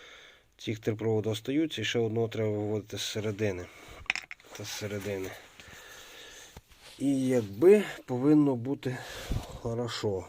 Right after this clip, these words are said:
Ну, я так думаю, як два і три кіловата, півтори тисячі оборотів на нього. Там тисяча триста дев'яносто плюс десять відсотків, ще сто тридцять, сто сорок оборотів.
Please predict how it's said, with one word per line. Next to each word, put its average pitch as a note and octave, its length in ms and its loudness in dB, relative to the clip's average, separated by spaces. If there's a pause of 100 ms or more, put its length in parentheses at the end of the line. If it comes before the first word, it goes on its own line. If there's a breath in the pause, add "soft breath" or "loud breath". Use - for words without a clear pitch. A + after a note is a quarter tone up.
Ну, G#2+ 140 -2
я A#2 120 2
так G#2+ 140 -2
думаю, A2+ 340 2
як G2+ 100 -2
два A2+ 300 2
і G#2+ 60 2
три A2 240 -2
кіловата, B2+ 760 -2
півтори A2 300 -6
тисячі G#2+ 320 -8
оборотів A2+ 580 -2 (460 loud breath)
на A2 100 -2
нього. G#2+ 380 -2 (480 loud breath)
Там F#2+ 140 -6
тисяча A2 300 -8
триста G#2+ 360 -6
дев'яносто G#2+ 520 -2
плюс G#2+ 240 -4
десять G#2 440 -6
відсотків, A#2 680 -2 (340 loud breath)
ще A2 240 -6 (160)
сто - 180 -6
тридцять, A2 400 -6
сто - 200 -14
сорок A2+ 360 -4
оборотів. G#2+ 540 -2